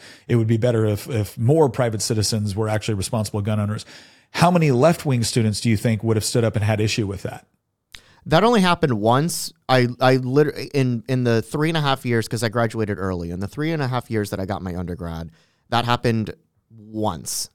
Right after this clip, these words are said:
Speaker 2: where I had a conservative or even center-right professor. And, th-, and th-, this was a professor that, like, supported Mitt Romney. So not necessarily,
Speaker 1: Yeah, yeah.
Speaker 2: you know, this was
Speaker 1: <laughs> Yeah.
Speaker 2: in twenty twelve, right? So, so, you know, not necessarily,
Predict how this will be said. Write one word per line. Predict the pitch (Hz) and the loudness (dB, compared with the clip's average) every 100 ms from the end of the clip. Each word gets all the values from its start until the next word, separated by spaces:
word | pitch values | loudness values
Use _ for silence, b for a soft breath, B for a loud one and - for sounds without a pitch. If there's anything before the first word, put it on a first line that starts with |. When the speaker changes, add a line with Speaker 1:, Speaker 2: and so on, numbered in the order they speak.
| _ | _
Speaker 2:
where | 113 107 | -4 -2
I | 104 | 0
had | 113 104 98 101 | 0 0 -2 -4
a | 101 | -6
conservative | 101 101 107 104 98 92 85 - _ | -6 -6 -4 -4 -4 -6 -8 -16 _
or | 113 113 | -6 -4
even | 117 110 | -2 -4
center-right | 101 113 113 - 107 98 92 90 _ _ | -4 -4 -4 -4 -4 -4 -4 -8 _ _
professor. | 98 92 82 78 | -12 -10 -10 -6
And, | 110 | -4
th-, | 147 | 0
and | 165 | 2
th-, | 180 | 2
this | 190 | 2
was | 175 | 0
a | 151 | -4
professor | 139 139 135 | 0 0 0
that, | 123 | 0
like, | 117 107 | 0 -2
supported | 110 131 117 | -4 -2 0
Mitt | 95 107 120 | 0 -2 -2
Romney. | 95 98 95 82 62 | -4 -4 -4 -6 -8
So | - | -8
not | 98 120 | -4 -4
necessarily, | 120 113 110 - 113 127 101 104 | -4 -6 -4 -2 2 4 2 -2
Speaker 1:
Yeah, | 101 95 b b b - | -4 -8 b b b -10
yeah. | 98 | 0
Speaker 2:
you | 135 | 2
know, | |
this | 101 139 | 4 2
was | - | 4
Speaker 1:
<laughs> | 131 | 4
Yeah. | |
Speaker 2:
in | 110 | 4
twenty | 95 127 104 | 2 -2 -2
twelve, | - 104 82 82 | -2 -2 -2 -2
right? | 107 110 | 0 0
So, | - 127 117 | 0 0 0
so, | 120 - 127 117 - - | 0 0 2 0 -8 -12
you | 170 135 | -4 -2
know, | 113 | 0
not | 143 | 0
necessarily, | 151 139 135 143 135 127 120 113 | 0 -2 -2 0 0 0 0 -4